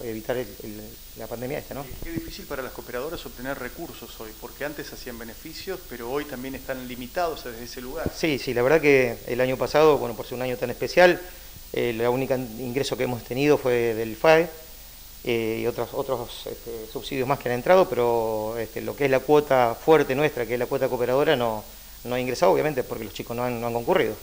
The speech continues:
Speaker 2: ¿No se la cobró directamente?
Speaker 1: No se la cobró, hemos decidido entre todos la comisión directiva y, y, y los mismos directores, es decir, "No, no lo cobramos porque es algo irrisorio", ¿no?
Speaker 2: Sí.
Speaker 1: Esperemos este año, si se reinicia, espera con la colaboración de los padres.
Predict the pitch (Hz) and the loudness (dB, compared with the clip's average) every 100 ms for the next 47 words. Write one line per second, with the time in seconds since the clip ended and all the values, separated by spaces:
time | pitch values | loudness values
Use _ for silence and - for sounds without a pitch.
0 | - - - 139 139 143 127 120 - - | -6 -4 -6 -4 -4 -2 -2 -6 -6 -4
1 | - 180 180 156 143 175 208 127 123 113 | 0 2 4 4 8 8 8 6 2 0
2 | 143 143 127 123 151 135 120 120 135 123 | 0 0 0 2 2 4 0 -2 -4 -4
3 | 117 151 185 185 143 117 113 110 110 107 | -4 -2 6 8 8 4 -2 -8 -10 -10
4 | 110 113 107 101 120 127 120 113 160 180 | -12 -12 -12 -10 -8 -4 -4 0 2 2
5 | 123 107 - 120 120 120 127 131 127 170 | 0 -6 -6 -6 -6 -4 -2 0 2 2
6 | 180 110 117 107 - - - 120 120 120 | 2 -4 -8 -10 -14 -12 -6 -2 -2 -2
7 | 113 110 110 143 113 135 147 - - - | -4 -6 -2 -2 -2 -6 -6 -12 -16 -8
8 | - 147 147 151 147 156 175 175 - 117 | -6 -2 2 4 6 8 8 6 0 -8
9 | - 117 120 113 131 135 143 185 139 110 | -4 -4 -2 -2 -2 -2 2 4 4 2
10 | 113 - 127 123 117 120 117 107 127 127 | -6 -2 0 0 0 -2 -4 -6 -6 -2
11 | 160 107 107 | 0 -2 -4